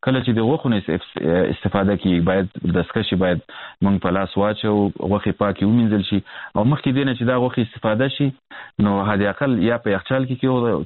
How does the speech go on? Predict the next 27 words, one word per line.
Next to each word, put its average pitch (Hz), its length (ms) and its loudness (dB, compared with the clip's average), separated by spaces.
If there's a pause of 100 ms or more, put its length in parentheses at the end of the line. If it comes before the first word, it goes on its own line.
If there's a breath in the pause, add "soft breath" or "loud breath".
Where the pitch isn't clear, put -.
کېښودل 123 380 0
شي 120 80 2
چې 107 120 -2
یو 135 200 4
نه 135 80 2
تر 110 160 -2 (120)
منفي 104 400 2
څلور، 110 420 0 (400 loud breath)
منفي 110 260 2
یو 131 100 4
نه 139 80 0
تر 120 140 -2
منفي 110 300 0
څلور 120 300 0
درجه 113 300 0
د 113 80 2
سانتیګریډ 107 520 0
کې - 140 -2
دا 120 160 2
میکروب 120 420 2 (440 loud breath)
د 104 40 2
دې، 110 400 2
دې، 120 280 2
دې 123 120 4
کې 120 60 0
د 107 60 2
منځه 117 300 2